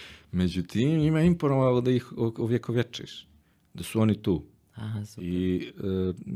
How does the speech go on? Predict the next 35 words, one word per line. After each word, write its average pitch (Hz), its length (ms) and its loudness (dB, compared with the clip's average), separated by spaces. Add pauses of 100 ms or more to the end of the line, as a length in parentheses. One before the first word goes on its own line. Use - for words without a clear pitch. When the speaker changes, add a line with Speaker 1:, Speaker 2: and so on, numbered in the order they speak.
(180)
Speaker 1:
jedan 110 400 2
me 113 100 0
pitao, 110 580 0 (440)
e, - 60 -16 (280)
s-, - 240 -12 (160)
"Dobro 131 400 2
si, - 180 -4
dobro 127 260 2
si - 160 -4
napisao, 117 400 0
ali 117 180 4
mi 120 100 2
nije 131 220 4
jasno 123 500 0 (140)
kako - 260 -8
si - 120 -8
znao 131 220 4
nešto 131 220 2
što - 160 -4
nisam 110 260 2
nikome 87 340 0
rekao." - 340 -10 (360)
Ali 82 280 -2
to 127 160 0
je 131 80 4
vjerovatno 131 680 2 (260)
da 107 340 2
mu, 107 400 4
da 107 100 0
mu 107 120 0
provališ 113 480 2
kako 98 300 -4
sjedi, 73 540 -4
kako, 82 640 -6
mm, - 120 -12